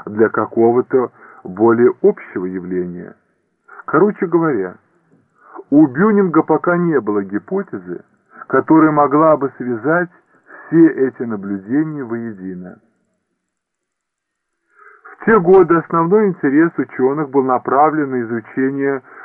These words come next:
протекающих в живых системах биохимических реакций. Казалось вполне естественным в качестве механизма, которым пользуются растения для измерения продолжительности суток,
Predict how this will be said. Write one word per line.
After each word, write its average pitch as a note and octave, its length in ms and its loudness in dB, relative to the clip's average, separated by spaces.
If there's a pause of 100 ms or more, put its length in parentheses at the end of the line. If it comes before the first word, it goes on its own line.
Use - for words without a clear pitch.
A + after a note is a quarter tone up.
(120)
протекающих C3+ 1080 -2 (280)
в G#2+ 120 -4
живых D3 420 2
системах F3 760 -2
биохимических D3 1200 -4
реакций. G#2 640 -10 (1200)
Казалось B2 480 2
вполне C3 440 -2
естественным B2+ 640 -8
в E2+ 80 -18
качестве A2+ 540 -4
механизма, G2+ 840 -8 (400)
которым F#3+ 600 2 (280)
пользуются F3 640 2
растения D#3+ 640 0
для C3+ 360 2
измерения C3 840 0 (200)
продолжительности A#2 1080 -2
суток, - 480 -10